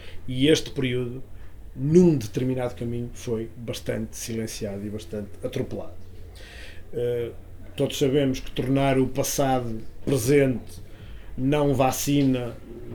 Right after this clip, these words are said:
contra a incultura, o fanatismo e a estupidez, temos exemplos todos os dias, mas falar dele, resgatá-lo para a luz,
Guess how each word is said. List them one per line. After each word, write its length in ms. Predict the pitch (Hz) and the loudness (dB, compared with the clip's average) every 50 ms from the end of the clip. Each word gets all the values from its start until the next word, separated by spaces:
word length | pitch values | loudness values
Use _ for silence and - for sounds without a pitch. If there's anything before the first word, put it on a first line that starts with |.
| 117 - - - - | -10 -10 -6 4 8
contra 300 | - 147 139 135 135 131 | 10 10 10 10 8 8
a 60 | 131 | 8
incultura, 640 | 127 - - 127 - - - 147 151 151 147 135 135 | 8 6 4 2 2 2 2 2 4 4 6 6 6
o 60 | 131 | 6
fanatismo 640 | - - 131 127 123 113 113 135 127 117 120 123 | 6 2 0 0 0 -2 -2 -2 -2 -2 0 -2
e 40 | 120 | -2
a 20 | 120 | -2
estupidez, 600 | 110 - - - 127 120 120 123 127 135 131 - | -4 -6 -6 -4 -4 -2 0 0 0 0 -2 -4
temos 280 | - 123 117 113 110 | -6 -4 -4 -2 -2
exemplos 340 | 117 113 117 117 113 - - | -2 -2 -2 -2 -4 -6 -6
todos 260 | - 113 104 104 107 120 | -6 -6 -4 -4 -2 -2
os 140 | 131 131 123 | -2 -2 0
dias, 400 | 127 127 131 139 147 - - - - - - - - - - - - - - - | 0 2 2 2 0 -2 -6 -12 -14 -14 -12 -14 -12 -14 -14 -14 -14 -14 -10 -2
mas 140 | 139 135 - | -2 -2 0
falar 420 | - - 160 156 156 160 165 160 | 4 4 6 8 10 10 8 8
dele, 440 | 151 147 147 143 139 131 131 151 170 - | 6 4 4 4 4 4 2 0 -2 -4
resgatá-lo 640 | - - 120 120 131 139 135 - 151 143 139 135 - | -4 -2 0 2 2 2 4 4 6 6 6 6 6
para 160 | - 151 139 | 4 4 6
a 40 | 135 131 | 6 6
luz, 420 | 131 135 135 143 147 143 - | 6 6 4 4 2 0 -4